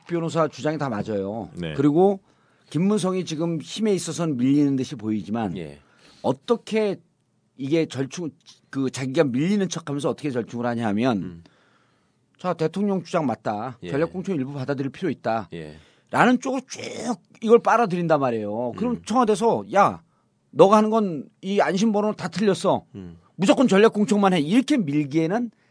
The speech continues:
Speaker 1: 한계가 있고, 여기서 결정적으로 청와대가 불리한 변수가 있는 거예요.
Speaker 3: 예.
Speaker 1: 시간이 제한적입니다.
Speaker 3: 예.
Speaker 1: 이 총선까지의 이렇게 전면전으로 싸우-, 시간이 길어지면 대-, 대-, 대통령이 이기는데
Speaker 3: 예.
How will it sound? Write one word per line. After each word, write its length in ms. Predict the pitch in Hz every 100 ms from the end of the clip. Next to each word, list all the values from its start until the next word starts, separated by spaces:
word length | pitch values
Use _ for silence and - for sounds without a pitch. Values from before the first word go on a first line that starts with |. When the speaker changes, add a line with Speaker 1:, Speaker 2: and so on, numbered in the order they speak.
| _
Speaker 1:
한계가 480 | 156 185 180 151
있고, 340 | 131 - 139 233 _ _ _ -
여기서 280 | 185 254 320 -
결정적으로 840 | 208 285 - 359 320 277 254 262 -
청와대가 400 | - 226 226 214
불리한 360 | 151 180 180 170
변수가 320 | 143 123 127
있는 220 | 107 98
거예요. 220 | 85 76 - _ -
Speaker 3:
예. 100 | 85
Speaker 1:
시간이 560 | 76 - - 214 214 202
제한적입니다. 880 | 143 113 98 92 76 73 67 - _ 87
Speaker 3:
예. 300 | 76 87 143 _ _ _
Speaker 1:
이 300 | 117 175 233 -
총선까지의 1040 | - 220 233 233 226 - 185 160 185 226 226 _ - _
이렇게 320 | - 196 220 226
전면전으로 640 | 113 143 214 226 202 190
싸우-, 180 | 196 160 -
시간이 340 | - - 262 220
길어지면 420 | 185 180 156 165
대-, 120 | 170
대-, 120 | - 196
대통령이 480 | 175 175 185 170
이기는데 480 | 139 135 131 127 113
Speaker 3:
예. 180 | 87 80